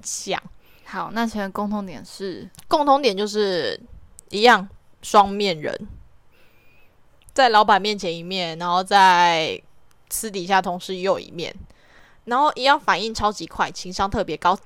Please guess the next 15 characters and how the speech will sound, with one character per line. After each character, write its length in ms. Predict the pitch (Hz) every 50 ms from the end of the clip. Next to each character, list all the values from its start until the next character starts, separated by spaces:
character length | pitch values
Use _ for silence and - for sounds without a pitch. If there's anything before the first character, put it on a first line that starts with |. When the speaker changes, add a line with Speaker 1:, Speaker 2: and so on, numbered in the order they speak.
| - - -
Speaker 1:
讲 320 | - - 254 185 196 220 196
话 400 | - - - 359 349 277 254 247
真 280 | - - - 311 311
的 120 | 302 285 269
是 180 | - 285 277 - - _ _ _ _ - -
太 400 | - - 370 349 320 277 233 226
会 340 | 247 - - 339 285 214 175 - - -
讲 420 | - - 220 196 85 78 - -
了， 300 | - 185 180 156 117 - - - - - _ _ - - - - - -
完 160 | - 220 247 -
全 200 | - 269 240 240
讲 200 | - 226 180 190
不 80 | 185 196
过 240 | 190 220 214 202
他， 280 | 208 185 175 170 165